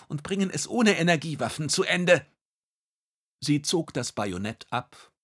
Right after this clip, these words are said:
hielt es wie einen Dolch vor sich und warf den Quintstrahler ins Feuer.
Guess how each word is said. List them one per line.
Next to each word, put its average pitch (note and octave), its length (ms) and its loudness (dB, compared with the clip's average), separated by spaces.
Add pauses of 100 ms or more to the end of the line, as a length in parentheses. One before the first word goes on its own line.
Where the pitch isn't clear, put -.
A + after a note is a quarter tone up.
(140)
hielt F3 260 -2
es - 220 -8
wie D3 120 -8
einen B2+ 300 -6
Dolch A2+ 520 2
vor G#2+ 260 -2
sich A2+ 280 -8
und G2+ 240 -12
warf A2 280 -4
den G2+ 240 -8
Quintstrahler G2 720 -6
ins - 180 -12
Feuer. F#2 400 -8